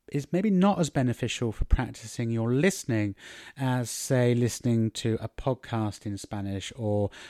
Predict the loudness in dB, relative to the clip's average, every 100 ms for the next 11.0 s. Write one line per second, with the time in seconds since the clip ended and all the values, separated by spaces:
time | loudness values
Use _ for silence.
0 | -8 -4 0 2 2 2 0 -2 -2 -2
1 | -2 -2 -2 -6 -8 -8 -8 -8 -8 -4
2 | -4 -4 -8 -6 -6 -6 -4 -4 0 0
3 | 0 -6 -20 -18 -20 -8 0 0 0 0
4 | 0 2 2 2 -4 -20 -16 -2 2 2
5 | 0 -6 _ _ _ _ _ _ _ _
6 | _ -8 2 4 6 6 6 4 4 2
7 | 0 -4 -8 4 8 10 10 6 4 4
8 | 4 4 2 0 0 0 4 8 10 10
9 | 8 6 4 2 2 6 6 6 2 -6
10 | -8 -4 -2 -2 2 4 4 2 -2 -6